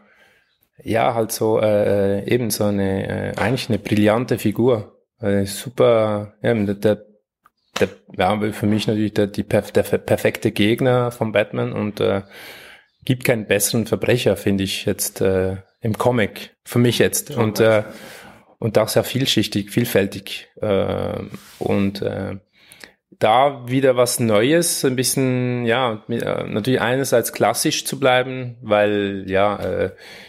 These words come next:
äh, es muss, ich, ich bin eh Fan von klassischen Batman, aber da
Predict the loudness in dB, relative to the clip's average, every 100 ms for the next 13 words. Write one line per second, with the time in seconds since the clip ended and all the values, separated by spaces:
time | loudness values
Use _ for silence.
0 | _ _ -8 -4 -2 -4 -6 -8 -10 -12
1 | -12 -4 -2 -2 -4 -8 -10 -16 -8 -6
2 | -4 -4 -6 -12 -2 0 2 2 4 2
3 | 0 -2 -4 -4 -2 -2 0 0 2 0
4 | 0 -4 -6 -4 -2 -2 0 2 2 0